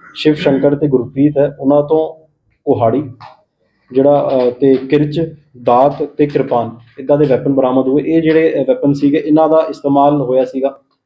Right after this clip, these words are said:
ਕਤਲ ਦੇ ਦੌਰਾਨ। ਤੇ ਉਸ ਤੋਂ ਬਾਅਦ ਜਿਹੜਾ ਦੋਸ਼ੀ ਪੰਜ ਤਾਰੀਖ ਨੂੰ ਗ੍ਰਿਫਤਾਰ ਹੋਇਆ, ਉਹ basically ਉਹਦੇ ਤੋਂ ਆਪਾਂ ਨੂੰ ਇੱਕ ਮੋਟਰਸਾਈਕਲ ਅਸੀਂ, ਅ, ਉਹਦੇ ਤੋਂ ਬਰਾਮਦ ਕੀਤੀ ਤੇ ਇੱਕ ਮੋਟਰਸਾਈਕਲ ਜਦੋਂ ਸਭ ਤੋਂ ਪਹਿਲਾਂ ਆਪਾਂ ਮੌਕਾ, ਅ, ਵਿਜ਼ਿਟ ਕੀਤਾ ਸੀਗਾ ਤੇ ਇੱਕ ਮੋਟਰਸਾਈਕਲ ਮੌਕੇ ਤੇ,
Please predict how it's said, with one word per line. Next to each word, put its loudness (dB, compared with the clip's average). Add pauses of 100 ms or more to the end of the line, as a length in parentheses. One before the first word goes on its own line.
(140)
ਕਤਲ 0
ਦੇ 2
ਦੌਰਾਨ। 0 (640)
ਤੇ 2
ਉਸ -10
ਤੋਂ 2
ਬਾਅਦ 2
ਜਿਹੜਾ 2
ਦੋਸ਼ੀ -2
ਪੰਜ -2
ਤਾਰੀਖ -2
ਨੂੰ -2
ਗ੍ਰਿਫਤਾਰ 0
ਹੋਇਆ, 2
ਉਹ -6
basically 0 (360)
ਉਹਦੇ 2
ਤੋਂ 2
ਆਪਾਂ 0
ਨੂੰ 2
ਇੱਕ -2
ਮੋਟਰਸਾਈਕਲ 0
ਅਸੀਂ, 2
ਅ, -2
ਉਹਦੇ 0
ਤੋਂ -2
ਬਰਾਮਦ 0
ਕੀਤੀ -18 (480)
ਤੇ 2
ਇੱਕ 2
ਮੋਟਰਸਾਈਕਲ 0
ਜਦੋਂ 0
ਸਭ -4
ਤੋਂ -2
ਪਹਿਲਾਂ 2
ਆਪਾਂ -2
ਮੌਕਾ, 2
ਅ, -2
ਵਿਜ਼ਿਟ -2
ਕੀਤਾ -4
ਸੀਗਾ -6
ਤੇ -10
ਇੱਕ -12
ਮੋਟਰਸਾਈਕਲ -2
ਮੌਕੇ 0
ਤੇ, -2